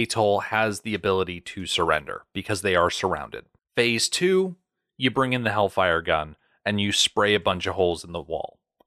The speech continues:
At that point, the atoll has the opportunity to surrender because you have superior firepower. If they hold out, well, bring in the plane. You have the dudes jump off the ramps, get into the atoll, start killing people inside.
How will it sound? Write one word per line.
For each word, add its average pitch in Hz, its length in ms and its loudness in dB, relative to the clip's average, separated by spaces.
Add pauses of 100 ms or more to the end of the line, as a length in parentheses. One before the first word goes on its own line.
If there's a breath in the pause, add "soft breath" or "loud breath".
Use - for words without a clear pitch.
At - 180 -2
that 160 240 0
point, 143 340 2 (320)
the 110 240 0
atoll 110 280 0
has 101 220 0
the 95 120 0
opportunity 85 640 -2
to 90 120 -4
surrender 80 560 0 (120)
because 92 340 -4
you 90 120 -8
have 85 200 0 (300)
superior 80 500 -2
firepower. - 580 -4 (300)
If 117 180 -2
they 117 120 -2
hold 117 260 -4
out, 143 300 -4 (280)
well, 131 360 0 (280)
bring 110 300 0
in 113 100 2
the 107 60 2
plane. - 380 -2 (280)
You 98 140 -2
have 117 240 0
the 120 80 -4
dudes 110 420 0
jump 117 280 -2
off 117 200 0
the 107 100 0
ramps, 101 440 0
get 113 240 0
into 104 200 -2
the 95 200 0
atoll, 90 300 -2
start - 300 0
killing 90 280 -4
people 90 300 -6
inside. 80 500 -4